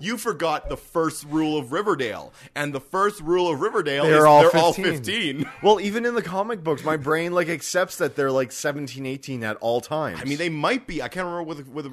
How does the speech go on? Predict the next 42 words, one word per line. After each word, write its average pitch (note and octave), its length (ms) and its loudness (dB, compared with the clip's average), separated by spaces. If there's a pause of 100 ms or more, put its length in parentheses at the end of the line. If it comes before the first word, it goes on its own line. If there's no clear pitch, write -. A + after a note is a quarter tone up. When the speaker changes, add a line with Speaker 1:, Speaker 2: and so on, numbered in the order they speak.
(100)
Speaker 1:
whether C#3 140 -4
the C#3 80 -6
comic C3+ 300 -8
books C3 180 -10
has A2+ 240 -8
them B2 80 -12
canonically A2 360 -8
Speaker 2:
I - 20 -2
have D#3 160 -4
no D#3 280 0
Speaker 1:
as, D3 140 -2
Speaker 2:
idea. D3+ 320 -6
Speaker 1:
but D3+ 100 -6
in E3 40 -6
this F3+ 100 -8
one, A#3+ 60 -8
they're F#3 100 -6
sophomores, A#2 600 -10
so - 160 -16
they're F#2 100 -12
fifteen, D#3+ 580 -8 (540)
might B2+ 680 -4
be G#2 160 -10
sixteen. - 540 -12
Speaker 2:
Yeah, A2+ 180 -2 (120)
so B2 380 0
my B2 260 -4
brain A2+ 500 -8
completely A2+ 480 -8
just A2 180 -12
thought A2+ 160 -2
they A#2 80 -4
were G#2+ 160 -2
eight, G#2 260 -8
seventeen G#2 400 -10
or G2+ 80 -10
eighteen. B2+ 300 -10
So A2+ 160 -4
I - 20 0
was A#2 120 -4
like, C3 180 -10 (340)
"Yeah, C4 340 2